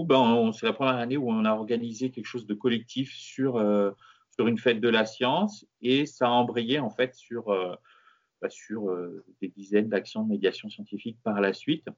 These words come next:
Et du coup, comme on faisait régulièrement la fête de la science, à la fois pour les grands publics et à la fois pour les scolaires,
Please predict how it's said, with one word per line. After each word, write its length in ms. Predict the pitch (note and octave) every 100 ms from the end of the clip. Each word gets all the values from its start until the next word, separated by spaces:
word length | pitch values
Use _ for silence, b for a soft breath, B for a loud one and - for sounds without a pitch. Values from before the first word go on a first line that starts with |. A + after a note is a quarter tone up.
| _ _ _ _ _ _ _ _
Et 120 | A2 G#2
du 200 | G#2+ G#2+
coup, 220 | - D#3+
comme 160 | C3
on 60 | A#2+
faisait 260 | B2 A#2 A2
régulièrement 640 | A2+ A#2 A#2 A2+ A2 A2+
la 100 | A2+
fête 220 | - A2
de 80 | A2
la 120 | G#2
science, 300 | G#2 A2+ A2
à 60 | A2
la 120 | A2+
fois 200 | - A#2
pour 100 | A2+
les 80 | A2
grands 180 | G#2+ A2
publics 360 | A2 G#2 G#2
et 80 | A2+
à 60 | G#2
la 80 | G#2
fois 160 | A#2+
pour 100 | G#2+
les 80 | G2+
scolaires, 480 | - G#2 A2+ D#3